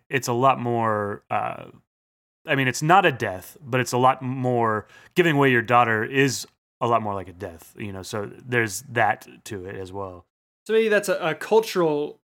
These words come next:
Speaker 2: thing that bars me, but, you know, wh-, where Tokyo Story, I think, does so much to, to kind of teach you that stuff, I, I didn't
Speaker 1: Mm-hmm.
Speaker 2: feel it as much in An Autumn Afternoon, which is weird because, like,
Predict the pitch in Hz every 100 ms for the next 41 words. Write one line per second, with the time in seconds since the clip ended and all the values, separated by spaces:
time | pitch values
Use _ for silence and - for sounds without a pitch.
0 | - - 170 151 147 143 156 151 143 143
1 | 151 143 131 156 147 170 160 160 175 165
2 | 156 - 202 208 175 170 165 147 143 160
3 | 151 - _ _ - - 165 - 170 151
4 | 160 160 - - 151 139 139 - 143 151
5 | 135 - 202 196 165 143 131 127 - -
6 | 139 135 147 156 143 160 147 113 104 107
7 | 95 98 180 170 151 139 135 135 - 135
8 | 131 131 131 120 151 147 165 165 170 254
9 | 180 156 156 135 147 139 135